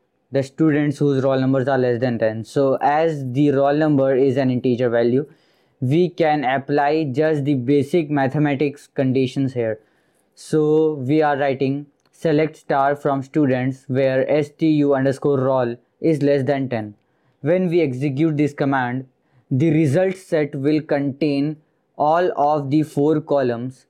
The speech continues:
but it will contain just the rows which have, uh, roll numbers less than ten.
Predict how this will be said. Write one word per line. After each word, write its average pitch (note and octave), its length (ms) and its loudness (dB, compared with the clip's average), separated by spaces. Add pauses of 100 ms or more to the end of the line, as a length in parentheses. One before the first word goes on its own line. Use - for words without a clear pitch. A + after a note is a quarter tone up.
(200)
but D#3+ 360 -2 (100)
it E3 160 -2
will F3 240 0
contain D3 680 -2 (420)
just G3 480 -2 (400)
the D#3 320 2
rows D#3 540 2 (400)
which C#3 560 -4
have, D3 460 -2 (340)
uh, C3 320 0
roll C#3+ 180 2
numbers C3+ 540 0
less D3 240 2
than C#3 240 -2
ten. G#2+ 260 -4